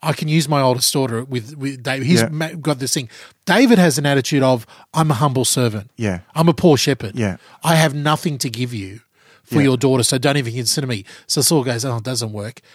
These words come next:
Speaker 1: And then he finds out that Micah, there's actual a spark between him,
Speaker 2: Yeah,
Speaker 1: you know,
Speaker 2: yeah,
Speaker 1: her and David.
Speaker 2: yeah.
Speaker 1: And he's like, "Oh, this might actually work." And he comes up with this thing. And again, David has the same attitude. "I'm sorry, you know, you know, I'm a poor
Speaker 2: So he
Speaker 1: person."
Speaker 2: makes him earn it.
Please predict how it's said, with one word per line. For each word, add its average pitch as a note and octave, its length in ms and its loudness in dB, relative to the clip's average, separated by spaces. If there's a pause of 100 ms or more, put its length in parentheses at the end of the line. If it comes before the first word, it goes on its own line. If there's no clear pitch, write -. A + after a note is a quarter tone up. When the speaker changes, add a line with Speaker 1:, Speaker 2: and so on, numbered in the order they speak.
(140)
Speaker 1:
And C3 140 -8
then G#3 140 6
he B3 80 2
finds B2+ 440 -2
out A#2+ 240 -4 (240)
that B2 160 -6
Micah, C3+ 600 2 (360)
there's E3 180 6
actual F#3+ 300 4
a C#3+ 40 4
spark E3+ 380 2
between C3+ 340 -2
him, A#2 160 -8 (100)
Speaker 2:
Yeah, A#2+ 160 0
Speaker 1:
you G#2+ 40 -2
know, B2+ 100 -2
Speaker 2:
yeah, B2 100 2
Speaker 1:
her B2+ 100 2
and A#2+ 80 -6
David. A#2 220 -2
Speaker 2:
yeah. G#2+ 120 0 (120)
Speaker 1:
And C3+ 100 -6
he's C#3 120 -2
like, A#2 120 0
"Oh, C#3+ 180 4
this D3 200 -2
might B2+ 140 -2
actually A2+ 260 -6
work." A#2+ 340 -2 (300)
And D#3+ 100 -4
he D3+ 60 0
comes E3 300 -2
up D#3+ 120 0
with D3+ 80 -6
this C#3 140 0
thing. F3+ 120 -2
And D#3 80 0
again, F3 180 2
David E3 340 2
has D3+ 180 2
the B2+ 60 -2
same D3 240 0
attitude. C#3+ 340 -2 (280)
"I'm C#3+ 120 -2
sorry, D#3 280 4 (520)
you E3+ 80 2
know, B2+ 220 0 (340)
you F3+ 200 0
know, C3+ 100 4
I'm C#3 220 0
a B2 40 -8
poor D#3+ 140 2
Speaker 2:
So D3+ 60 8
he D3+ 80 4
Speaker 1:
person." D3+ 60 6 (100)
Speaker 2:
makes C#3 160 0
him B2 100 2
earn B2 180 2
it. F2+ 220 -6